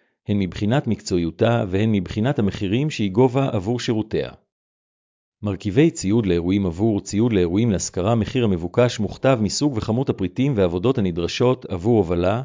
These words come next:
והתקנה בשטח. בין היתר, ציוד לאירועים יכול להיות מורכב מהשכרה של כיסאות ושולחנות, פינות ישיבה זולה, מחצלות,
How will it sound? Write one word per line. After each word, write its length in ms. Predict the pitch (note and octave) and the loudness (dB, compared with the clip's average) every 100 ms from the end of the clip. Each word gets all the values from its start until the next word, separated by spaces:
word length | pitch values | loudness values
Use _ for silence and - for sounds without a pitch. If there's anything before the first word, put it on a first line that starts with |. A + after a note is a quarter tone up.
| - | -2
והתקנה 520 | G#2 A2 A#2 B2+ C3+ | -2 0 0 0 0
בשטח. 720 | A#2+ - D#2 - B1 - _ _ _ _ _ _ _ _ _ _ _ _ | 0 -2 -4 -6 -12 -14 _ _ _ _ _ _ _ _ _ _ _ _
בין 220 | G2+ D3+ | 2 4
היתר, 520 | G2+ A2+ A#2+ F2 E2 G#2 _ _ _ | 6 4 4 -2 -4 -6 _ _ _
ציוד 300 | - A2 D#3 | -2 2 6
לאירועים 380 | C3+ F#2 G2+ B2 | 6 6 4 4
יכול 260 | F#2 A#2+ G#2+ | 4 4 4
להיות 200 | A2 A2 | 4 2
מורכב 320 | F#2 - C#3 | 0 2 2
מהשכרה 460 | B2+ - - G2+ | 2 0 0 0
של 160 | B2 G#2+ | 0 -2
כיסאות 400 | G2+ - A2+ C3 | -4 0 2 2
ושולחנות, 800 | A#2+ G#2+ F#2 F#2+ E2+ C#2+ - _ _ _ _ | -2 -2 -2 -2 -4 -6 -14 _ _ _ _
פינות 280 | - A2 C#3+ | -2 0 0
ישיבה 340 | A#2+ A2 G2+ A#2 | 0 0 4 4
זולה, 360 | G#2 F#2 D2 - _ _ _ - | 4 2 0 -6 _ _ _ -8
מחצלות, 760 | G2+ - - F3 F2+ - - | -8 -2 2 4 2 -2 -20